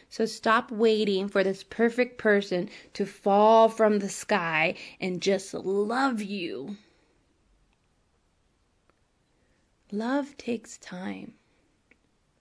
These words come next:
Respect, trust,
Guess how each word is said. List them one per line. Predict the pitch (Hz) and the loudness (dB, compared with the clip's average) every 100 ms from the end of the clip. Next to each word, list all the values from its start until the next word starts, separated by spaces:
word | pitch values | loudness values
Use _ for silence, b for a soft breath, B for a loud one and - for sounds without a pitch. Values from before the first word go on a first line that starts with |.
| _ _ _ _ | _ _ _ _
Respect, | 220 208 - _ 233 240 - _ - _ _ _ _ _ _ | -8 -8 -16 _ -4 -4 -8 _ -20 _ _ _ _ _ _
trust, | - - 226 220 190 - - - | -20 -10 -4 -2 -4 -12 -20 -20